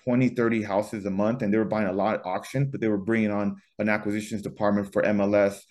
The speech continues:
off-market wholesalers, and to get wholesalers, uh, deals from them. And so I was making ten percent, plus I was making forty thousand a year, plus I had a little bit of, like, a car allowance of five hundred bucks a month.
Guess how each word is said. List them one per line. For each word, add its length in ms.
off-market 600
wholesalers, 720
and 140
to 160
get 220
wholesalers, 680
uh, 220
deals 240
from 140
them. 300
And 160
so 320
I 120
was 140
making 220
ten 200
percent, 460
plus 260
I 100
was 160
making 300
forty 300
thousand 380
a 40
year, 420
plus 200
I 80
had 160
a 20
little 160
bit 100
of, 80
like, 220
a 40
car 300
allowance 400
of 100
five 180
hundred 260
bucks 240
a 20
month. 240